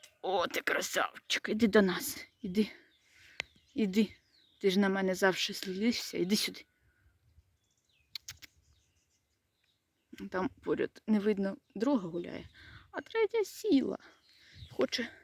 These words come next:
курчаток маленьких, але ми забираємо яйця, не хочемо, щоб вона висиджувала. Нам не потрібно. Їх нікуди дівати малих.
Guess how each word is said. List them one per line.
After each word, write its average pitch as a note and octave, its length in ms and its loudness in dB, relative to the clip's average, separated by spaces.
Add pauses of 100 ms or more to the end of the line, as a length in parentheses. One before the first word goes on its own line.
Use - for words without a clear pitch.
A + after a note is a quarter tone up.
(180)
курчаток - 540 4
маленьких, F#3 520 -2
але G#3 140 2
ми G#3+ 120 6
забираємо G#3 540 4
яйця, - 360 -4
не F#3+ 80 2
хочемо, - 400 -4
щоб - 280 -8
вона F#3 220 -4 (1900)
висиджувала. F#3+ 800 0 (580)
Нам G3 140 4
не F#3 80 6
потрібно. - 560 -6 (480)
Їх - 140 -2
нікуди G#3+ 260 10
дівати F#3+ 380 6
малих. E3+ 420 -2